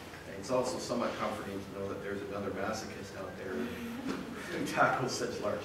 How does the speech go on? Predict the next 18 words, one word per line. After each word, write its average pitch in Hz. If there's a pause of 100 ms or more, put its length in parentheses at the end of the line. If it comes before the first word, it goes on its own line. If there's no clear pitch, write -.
projects. 101 (600)
But 123
getting 143
back 127
to -
scale, 113 (760)
I 113
just, 123 (100)
just 139
a -
point, 113
I 98
guess, 98
maybe 95
a 98
comment 98
on 95
this, -